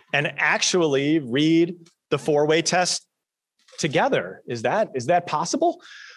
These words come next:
Okay, well, let's start out, shall we? First, is it the truth? Second,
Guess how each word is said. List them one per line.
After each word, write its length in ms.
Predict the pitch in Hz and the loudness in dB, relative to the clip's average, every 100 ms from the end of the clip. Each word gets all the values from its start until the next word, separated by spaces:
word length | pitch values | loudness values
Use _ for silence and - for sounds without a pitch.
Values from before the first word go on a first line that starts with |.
| _ 214 | _ -4
Okay, 340 | 247 370 175 | 0 2 2
well, 160 | 110 170 | 2 2
let's 180 | 214 - | 2 0
start 280 | - 247 | 0 2
out, 180 | 262 147 | 2 0
shall 240 | - 160 196 | 0 2 2
we? 240 | 233 233 _ _ _ | 0 -2 _ _ _
First, 540 | - 254 120 - - - _ _ _ _ _ | 0 2 2 0 -4 -14 _ _ _ _ _
is 180 | 143 131 | 0 2
it 100 | 135 | 2
the 100 | 131 | 0
truth? 640 | - 185 120 - - - - _ _ _ - | 0 -2 -2 -6 -14 -16 -20 _ _ _ -16
Second, 600 | - - 214 196 92 | -2 2 2 2 0